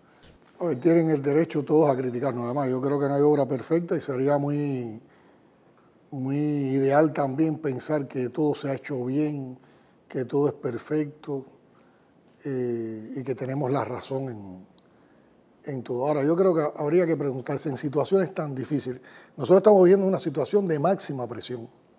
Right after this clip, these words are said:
Nos han puesto en una situación de máxima presión, eh, de asfixia económica para provocar el colapso de la revolución,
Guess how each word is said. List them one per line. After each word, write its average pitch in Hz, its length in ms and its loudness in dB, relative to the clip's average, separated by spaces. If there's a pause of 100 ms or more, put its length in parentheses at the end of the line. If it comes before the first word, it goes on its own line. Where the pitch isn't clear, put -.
(720)
Nos 135 140 -2
han 170 100 -2
puesto 196 280 4
en 180 60 4
una 185 100 2
situación 180 680 2
de 156 120 2
máxima 170 460 0
presión, 202 600 0 (880)
eh, 147 280 0
de 147 100 4
asfixia 196 480 6
económica 170 600 4 (280)
para 151 260 4
provocar 151 500 6
el 160 160 2
colapso 165 500 4
de 139 60 -6
la 127 100 -8
revolución, 107 460 -10